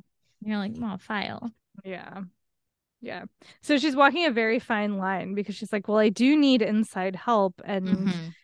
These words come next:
Speaker 2: but also I don't wanna encourage him in thinking that I'm gonna sleep with
Speaker 1: It's
Speaker 2: him."
Speaker 1: so funny. This is, like,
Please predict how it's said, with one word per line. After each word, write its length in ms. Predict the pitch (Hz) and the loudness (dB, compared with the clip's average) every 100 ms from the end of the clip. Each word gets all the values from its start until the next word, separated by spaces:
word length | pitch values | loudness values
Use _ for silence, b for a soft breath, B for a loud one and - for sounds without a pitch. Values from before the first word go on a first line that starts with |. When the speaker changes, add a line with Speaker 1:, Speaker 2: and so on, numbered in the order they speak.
| _ - | _ 2
Speaker 2:
but 100 | 220 | 2
also 280 | 226 277 | 2 2
I 80 | 226 | 0
don't 320 | 202 220 220 | 2 0 0
wanna 200 | 220 208 | -2 -4
encourage 640 | 196 190 - 214 202 196 - | -4 -8 -6 -2 -2 -2 -6
him 220 | 196 180 | -8 -6
in 160 | 180 185 | -6 -4
thinking 440 | 214 196 190 185 | -4 -2 -4 -4
that 100 | 180 | -6
I'm 180 | 175 180 | -6 -6
gonna 320 | 185 170 175 | -6 -6 -8
sleep 280 | - 226 226 | -4 -2 -2
with 160 | 180 254 | -6 -4
Speaker 1:
It's 140 | - | -2
Speaker 2:
him." 60 | 175 | -2
Speaker 1:
so 260 | 294 320 | -2 -2
funny. 260 | 302 269 220 | -2 0 0
This 220 | 202 226 | 0 -4
is, 160 | 277 269 | -4 0
like, 180 | 247 | -2